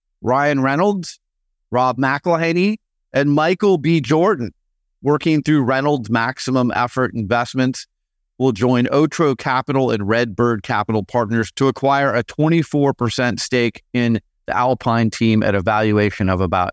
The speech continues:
nine hundred million dollars. So, Griggs, we've seen Ryan Reynolds and Rob McElhenney team up on Wrexham. Now they're getting into pro auto racing. And,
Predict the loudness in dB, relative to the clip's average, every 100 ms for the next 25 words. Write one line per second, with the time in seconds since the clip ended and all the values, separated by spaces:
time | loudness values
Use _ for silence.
0 | -2 0 0 0 0 -2 -2 0 0 -2
1 | -4 -2 0 2 0 0 0 -2 -6 -6
2 | -2 -2 -4 _ _ _ -4 -2 -2 0
3 | 0 2 0 0 2 2 2 2 2 0
4 | 0 0 0 0 -2 -4 _ _ _ _
5 | -2 0 0 -2 -2 -2 0 0 0 -2
6 | -6 _ _ _ -2 0 2 0 -4 _
7 | _ _ -2 0 2 0 -2 -2 -2 -2
8 | -6 _ _ _ _ _ -2 0 2 2
9 | 2 0 -6 _ -2 0 2 2 2 2
10 | 2 0 -2 0 0 -2 -4 -2 0 0
11 | 0 0 2 0 0 -2 -4 -2 0 0
12 | 0 -2 -2 -2 -4